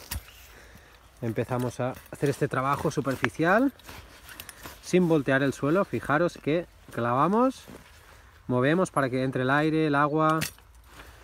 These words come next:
para que esté la tierra escompactada, pero no volteamos en ningún caso el suelo. Perdón, que se ha cortado porque me ha saltado una alarma. Ah, pues eso, en la parte de arriba viven los microorganismos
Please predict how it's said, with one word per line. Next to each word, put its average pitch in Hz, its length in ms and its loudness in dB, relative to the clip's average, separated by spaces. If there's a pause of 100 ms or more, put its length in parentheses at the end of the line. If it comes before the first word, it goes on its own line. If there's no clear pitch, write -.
(220)
para 120 120 0
que 113 80 -2
esté - 140 -6
la 127 120 0
tierra 123 260 -2
escompactada, 135 600 -2
pero 170 360 2 (160)
no 143 180 2
volteamos 135 460 0
en 120 60 -4
ningún 117 220 -2
caso - 340 -6 (720)
el 117 140 0
suelo. 95 440 -4 (580)
Perdón, 113 300 -6
que 104 100 -6
se - 80 -8
ha 113 60 -2
cortado 117 360 -4
porque 98 480 -6 (200)
me 110 80 -6
ha - 20 -6
saltado 104 220 -8
una 101 100 -4
alarma. 127 360 -4 (1120)
Ah, 110 600 -2 (200)
pues 113 140 -4
eso, 123 340 -2
en 123 60 -4
la 120 100 0
parte 127 220 -4
de 131 60 0
arriba 131 260 0
viven 127 280 -2
los 127 440 -4
microorganismos 120 1000 -4